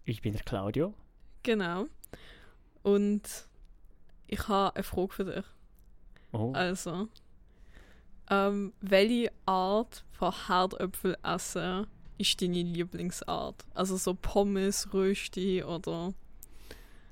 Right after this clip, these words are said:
Speaker 2: Knödel?
Speaker 1: Ähm, das ist relativ einfach. Rösti. Ich bin ziemlich ein, ein Rösti-Fan. Ähm,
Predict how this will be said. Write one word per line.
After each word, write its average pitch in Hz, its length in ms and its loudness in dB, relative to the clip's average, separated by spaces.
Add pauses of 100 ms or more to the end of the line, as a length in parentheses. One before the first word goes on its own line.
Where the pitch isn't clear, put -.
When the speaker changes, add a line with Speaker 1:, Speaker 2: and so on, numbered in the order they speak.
(160)
Speaker 2:
Knödel? 202 840 6 (880)
Speaker 1:
Ähm, 147 800 12 (500)
das 156 200 10
ist - 500 2
relativ 160 580 4
einfach. 139 680 2 (340)
Rösti. 135 460 4
Ich 123 180 0
bin 135 360 8
ziemlich 156 400 8
ein, 147 60 6
ein 135 580 8
Rösti-Fan. 139 880 4 (760)
Ähm, 135 760 8